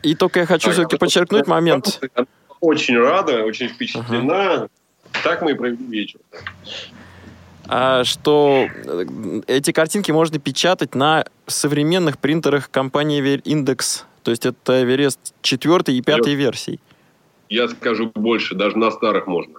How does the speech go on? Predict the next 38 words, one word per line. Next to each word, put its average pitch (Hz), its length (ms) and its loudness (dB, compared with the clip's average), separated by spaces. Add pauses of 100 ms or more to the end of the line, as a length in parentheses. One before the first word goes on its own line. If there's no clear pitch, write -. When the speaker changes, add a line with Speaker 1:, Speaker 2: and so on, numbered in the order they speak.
Speaker 1:
И 127 80 0
на 156 140 0
старых 123 380 0
можно. 110 360 -6 (200)
И 156 320 2
не 143 200 0
Speaker 2:
Да. 160 140 2
Speaker 1:
обязательно 160 400 2
для 147 160 4
этого 147 180 2
использовать 147 340 0
перфорированную 139 640 2
бумагу, 139 340 0
про 113 120 -2
которую 110 340 0
ты 101 120 -6
сказал. 104 440 -4 (1600)
Speaker 2:
Ну, 120 80 2
если 120 220 2
принтер 113 640 -2 (540)
не 104 260 0
использует 180 420 0
перфорированную 107 600 0
бумагу, 101 380 -2
то - 120 -8
можно, 147 320 0
Speaker 1:
То - 80 2
Speaker 2:
конечно. 113 180 2
Speaker 1:
можно. 104 220 -8 (100)
Speaker 2:
То 123 80 -4
есть 117 120 -2
Speaker 1:
Мгм. 113 100 -10 (1000)
Speaker 2:
хоть 131 140 -2
на 160 60 4
рулонной, 151 540 4 (200)
туалетной 113 380 0
можно 92 320 -2
печатать. - 460 -12